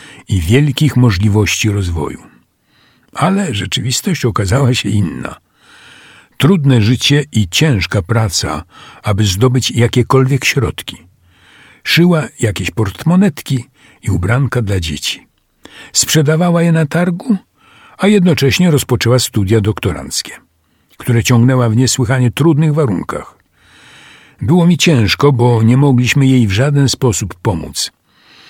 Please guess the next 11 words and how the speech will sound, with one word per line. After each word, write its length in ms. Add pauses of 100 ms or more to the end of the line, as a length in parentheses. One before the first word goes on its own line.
(240)
Czasami 380
udawało 540
mi 100
się 140
przesłać 480
jej 120
parę 260
dolarów 460 (340)
zaoszczędzonych 880
na 100
wyjazdach, 680